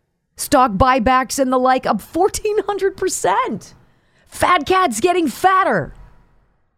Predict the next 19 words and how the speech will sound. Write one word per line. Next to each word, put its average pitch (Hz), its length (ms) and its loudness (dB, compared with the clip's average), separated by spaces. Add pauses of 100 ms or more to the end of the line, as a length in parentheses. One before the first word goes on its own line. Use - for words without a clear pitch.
(560)
Cost 302 300 2
of 277 140 2
pr-, 294 140 4
of 240 280 2
cars 277 460 2
getting 277 280 2
more 294 220 2
expensive. 311 720 -2
Tickets 240 500 -2
more 185 360 2
expensive. 240 1040 -4 (380)
Well, 302 140 -6
who's 320 180 -2
getting 302 220 -2
rich? 320 440 -6 (1300)
Not 156 100 0
the - 80 -2
flight 220 220 0
attendants. - 600 -6